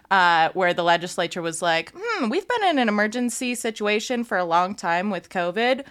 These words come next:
so we're gonna kind of pull back those powers from the governor," and now it lands in our court.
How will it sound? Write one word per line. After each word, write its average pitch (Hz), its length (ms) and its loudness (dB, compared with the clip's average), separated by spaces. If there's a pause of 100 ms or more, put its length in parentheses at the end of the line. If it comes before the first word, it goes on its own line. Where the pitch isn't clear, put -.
(180)
so 262 280 4
we're 269 180 0
gonna 370 240 2
kind 269 240 0
of 214 240 2 (280)
pull 202 220 2
back 185 300 4
those 180 240 2
powers 175 480 0
from 202 200 0
the 190 80 -2
governor," 214 580 2 (280)
and 220 220 4
now 208 240 6
it 233 100 4
lands 190 480 2
in 180 220 0
our 165 240 4
court. - 460 -6